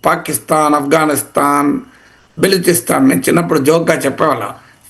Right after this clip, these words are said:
"India is developing politically, economically, socially, నాంపల్లి, చిక్కడపల్లి" అని.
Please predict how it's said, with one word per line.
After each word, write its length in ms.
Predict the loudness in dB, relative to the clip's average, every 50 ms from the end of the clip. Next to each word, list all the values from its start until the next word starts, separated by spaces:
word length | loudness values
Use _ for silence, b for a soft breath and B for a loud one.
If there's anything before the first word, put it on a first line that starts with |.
| b 0
"India 380 | 2 4 4 4 4 2 0
is 160 | 0 0 0 2
developing 500 | 2 0 0 -2 -2 -2 -2 -2 -2 0 0
politically, 720 | 0 0 0 -2 -4 -2 -2 -2 0 2 2 2 2 0
economically, 840 | 0 0 0 0 2 2 0 0 -2 -2 -2 -2 0 2 2 0 0 0 0
socially, 760 | 2 2 4 2 2 2 2 4 4 4 4 4 4 2 2 0 B B B B B B B B -2 0
నాంపల్లి, 680 | 2 2 2 2 0 0 0 0 0 2 2 0 0 0 0
చిక్కడపల్లి" 920 | 0 2 2 0 0 0 0 0 0 0 2 2 2 2 2 2 0 -2 -2
అని. 380 | -2 0 0 0 0 -2 -6